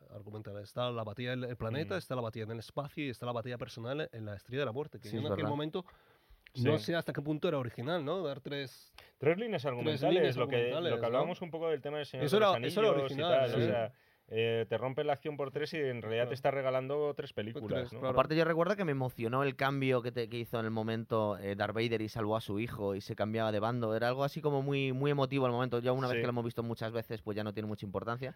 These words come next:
Speaker 2: A ver,
Speaker 3: Pero el
Speaker 1: No, pero
Speaker 3: momento
Speaker 1: era, pero
Speaker 3: sí.
Speaker 1: era bonito, era, era de lo más logrado de la,
Speaker 3: Sí,
Speaker 1: de
Speaker 3: es
Speaker 1: la
Speaker 3: verdad.
Speaker 1: tercera, ¿eh?
Speaker 2: De hecho, a mí el retorno del Jedi, que está puesta como la última de la trilogía genuina, está puesta siempre en el último lugar.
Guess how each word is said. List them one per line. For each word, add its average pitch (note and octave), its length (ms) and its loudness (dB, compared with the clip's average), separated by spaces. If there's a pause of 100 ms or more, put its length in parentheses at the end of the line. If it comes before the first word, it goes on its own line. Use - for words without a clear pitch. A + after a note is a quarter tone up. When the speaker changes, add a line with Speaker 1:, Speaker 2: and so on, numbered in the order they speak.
(120)
Speaker 2:
A A2+ 80 0
ver, C3+ 100 6
Speaker 3:
Pero B2+ 60 8
el A#2+ 60 8
Speaker 1:
No, G3 80 8
pero F#3 80 2
Speaker 3:
momento F3+ 220 4
Speaker 1:
era, - 60 0
pero D3+ 120 6
Speaker 3:
sí. D#3 40 8
Speaker 1:
era G#3 120 10
bonito, E3+ 400 4
era, D3 180 0
era F3 160 2
de A3 80 8
lo F3 60 6
más D3 300 -2
logrado C#3 500 0
de A#2 60 -2
la, A#2 140 -2
Speaker 3:
Sí, B2 100 2
Speaker 1:
de C#3 40 2
Speaker 3:
es - 80 -4
Speaker 1:
la G#2+ 60 0
Speaker 3:
verdad. G#2 240 2
Speaker 1:
tercera, B2 380 -2
¿eh? D3+ 100 -8 (320)
Speaker 2:
De A2+ 200 0
hecho, B2+ 200 0
a G3 40 2
mí G3 100 -2
el G3+ 80 -6
retorno F#3 360 -4
del D3 160 2
Jedi, E3+ 320 -8
que - 160 -6
está A2+ 260 -4
puesta D#3+ 300 -6
como C3 220 -4
la G#2 160 2
última C#3 520 -4
de G#2 160 0
la F2 540 -8
trilogía A2 600 -4
genuina, C3+ 640 -6
está - 220 -10
puesta - 260 -14
siempre B2 300 -8
en C3+ 80 -8
el G#2 100 -6
último C3 320 -6
lugar. A2+ 400 2